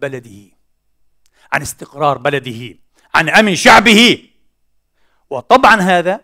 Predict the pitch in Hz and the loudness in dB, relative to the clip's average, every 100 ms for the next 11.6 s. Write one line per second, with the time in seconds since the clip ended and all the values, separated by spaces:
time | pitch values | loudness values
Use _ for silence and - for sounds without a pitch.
0 | _ 147 202 240 - 202 220 233 - - | _ -6 -4 -4 -10 -14 -12 -14 -14 -8
1 | 214 214 180 175 165 113 _ _ - 165 | -6 -6 -8 -8 -8 -8 _ _ -10 -8
2 | 156 185 - 160 151 156 147 185 _ - | -6 -8 -8 -6 -6 -6 -10 -14 _ -18
3 | 180 170 170 147 123 123 107 92 _ _ | -16 -10 -10 -10 -16 -16 -18 -20 _ _
4 | _ _ _ _ _ - 233 233 - 226 | _ _ _ _ _ -4 -4 -4 -4 -6
5 | 208 208 160 170 214 - 185 160 160 202 | -4 -4 -4 -8 -12 -10 -12 -10 -6 -6
6 | 170 147 185 180 175 180 - 147 170 170 | -8 -14 -12 -10 -8 -8 -6 -8 -8 -12
7 | 160 147 147 147 143 170 - _ _ _ | -12 -12 -10 -8 -8 -12 -20 _ _ _
8 | - 165 127 107 95 _ _ _ - 190 | -8 -8 -8 -12 -20 _ _ _ -10 -6
9 | 233 240 233 233 240 247 240 208 196 220 | -6 -6 -8 -8 -10 -6 -8 -8 -4 -4
10 | 220 220 - 175 170 _ _ - _ - | -2 -6 -6 -6 -6 _ _ -20 _ -18
11 | - 139 131 151 131 - | -18 -18 -12 -8 -8 -10